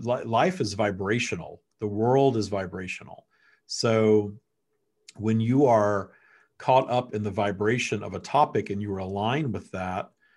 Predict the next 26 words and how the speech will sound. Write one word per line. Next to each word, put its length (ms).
it 140
makes 280
sense 340
to 140
you, 240
it, 100
you 200
agree 340
with 200
it, 60
it 80
works 320
for 160
you, 380
but 180
you 220
can 180
shift 460
your 100
vibration 640
on 100
something. 360
In 80
fact, 200
we 120
do. 420